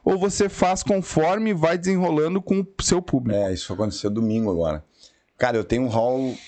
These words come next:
Speaker 2: de piada, assim, que eu tô, que ele é meio que dois, ele dura uns dois meses, assim. É um fluxo de alguns assuntos que duram dois meses, geralmente cinquenta minutos. Então eu tenho, eu tenho na minha cabeça piadas mestras, assim, tá? Mas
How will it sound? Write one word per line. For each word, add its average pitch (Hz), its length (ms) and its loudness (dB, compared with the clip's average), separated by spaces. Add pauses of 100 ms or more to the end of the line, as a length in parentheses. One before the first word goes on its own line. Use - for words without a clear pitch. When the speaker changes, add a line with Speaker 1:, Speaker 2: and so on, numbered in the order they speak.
(260)
Speaker 2:
de 101 140 -8
piada, 113 380 -2
assim, 117 260 -2
que 120 80 -2
eu 110 40 -2
tô, 120 380 -2 (160)
que 117 120 -4
ele 113 180 0
é 120 260 0
meio 120 240 -2
que 127 260 0 (140)
dois, 120 460 -2
ele 110 160 -2
dura 123 160 0
uns 120 120 -2
dois 123 200 0
meses, 110 320 0
assim. 82 300 -8 (480)
É 92 60 -4
um 95 60 -2
fluxo 117 540 -4
de 110 80 -2
alguns 110 260 -2
assuntos 113 360 -4
que 117 100 -6
duram 107 220 -2
dois 110 180 0
meses, 107 260 -2
geralmente 113 360 -2
cinquenta 107 300 -4
minutos. 110 440 -6 (540)
Então 117 380 0
eu 127 100 0
tenho, 135 300 -2
eu 156 100 0
tenho 135 260 -2
na 151 80 -2
minha 147 100 0
cabeça 139 840 -2
piadas 117 460 -2
mestras, 117 600 -2
assim, 76 240 -8 (220)
tá? 92 260 -4 (640)
Mas 113 440 -2